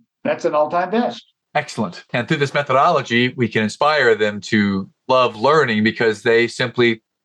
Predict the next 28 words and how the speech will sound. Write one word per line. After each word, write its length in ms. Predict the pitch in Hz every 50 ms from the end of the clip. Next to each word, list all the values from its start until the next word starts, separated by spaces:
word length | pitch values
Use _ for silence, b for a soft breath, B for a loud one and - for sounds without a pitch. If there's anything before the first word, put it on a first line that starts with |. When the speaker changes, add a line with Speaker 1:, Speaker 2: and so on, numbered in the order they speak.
| _ -
Speaker 2:
crave 220 | 131 131 127 127
progress 580 | - 147 160 175 170 - 107 104 110 - - - _ _ _ _ _ _ _ _
and 200 | - 147 147 151
that 140 | 151 147 139
experience 800 | 131 127 - - 202 202 190 147 120 104 101 104 - - - - _ _ _ -
of 80 | 113
the 60 | 110 117
celebration. 560 | - 135 123 117 117 131 - - - - -
Speaker 1:
Yes, 60 | - - _ _ -
the 60 | 160
celebration, 840 | - - 196 190 196 180 170 165 147 - - 120 113 113 117 - _ _ -
yes. 380 | 160 151 117 110 - - - - B B B B B
And 140 | - - 156
they 120 | 190 190
remember 520 | 185 175 170 139 139 170 202 208 - 180 156
those. 360 | 139 131 110 - - - - _ _ _ _ _ _ _ -
When 120 | 170 175
they're 220 | 175 202 240 233 220
your 340 | 208 220 220 226 233 226 220
age, 140 | 214 220 214 208
they'll 100 | 196 175
say, 360 | - - 196 196 180 175 180 B B B _ _
"When 140 | - 156 160
we 180 | 170 226 240 233
did 160 | - 214 214
our 240 | 214 208 185 165 165
best 280 | 180 202 208 - -
work 320 | 180 190 190 190 185 -